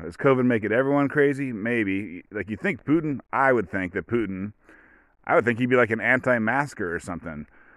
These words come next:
But it sounds like he takes his stuff pretty seriously. It maybe has driven him a little bit crazy. And he's done some, like, funny public appearances, like, I don't know, like, he, he cel-, or celebrated or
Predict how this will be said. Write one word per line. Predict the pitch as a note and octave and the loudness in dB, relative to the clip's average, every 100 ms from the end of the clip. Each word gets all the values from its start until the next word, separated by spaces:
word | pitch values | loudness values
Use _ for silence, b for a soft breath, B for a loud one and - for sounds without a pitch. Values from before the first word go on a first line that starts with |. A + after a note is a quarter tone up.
| b | b
But | F#2 | -8
it | F2 | 0
sounds | C#3+ C3+ | 2 2
like | C3 | 0
he | B2 | 0
takes | C3+ D3 | -2 -2
his | B2+ | -2
stuff | - C#3 - | 2 2 4
pretty | D#3+ A#2 | -2 -2
seriously. | - C#3+ B2 G2+ G2 | 0 2 2 0 -2
It | G2+ | -2
maybe | A2 A#2+ A#2 | -2 -2 0
has | B2+ C3+ | 2 2
driven | F#2 G#2 G2 F#2 | 0 -2 -2 -4
him | F#2 | -4
a | |
little | F2 F2 | -4 -6
bit | D#2+ | -8
crazy. | - E2 D2+ C#2+ - - - _ _ - | -6 -6 -6 -14 -18 -20 -20 _ _ -6
And | F#2+ | -2
he's | F#2 | -2
done | F2 C3 | 0 0
some, | G#2 A2 G2+ | 0 -2 -4
like, | G2+ F#2 | -4 -6
funny | - C#3+ C3 G#2 | -4 -2 0 0
public | C3+ C3+ A#2 | 2 2 2
appearances, | G#2+ C3 C#3 A#2 F#2+ F#2+ | 0 2 2 2 -2 -2
like, | G2 F#2+ F2 - - _ _ _ - | -2 -2 -2 -8 -20 _ _ _ -10
I | G2+ | -8
don't | F#2+ | -6
know, | F2+ | -4
like, | F2+ | -4
he, | G2 G2 F#2 | -2 -2 -2
he | G2 | -6
cel-, | - B2+ A#2+ | 0 4 6
or | A2 G2+ | 4 2
celebrated | B2 C3+ B2 C3 B2+ A2+ | 6 6 8 6 6 4
or | F#2 E2 | 0 -4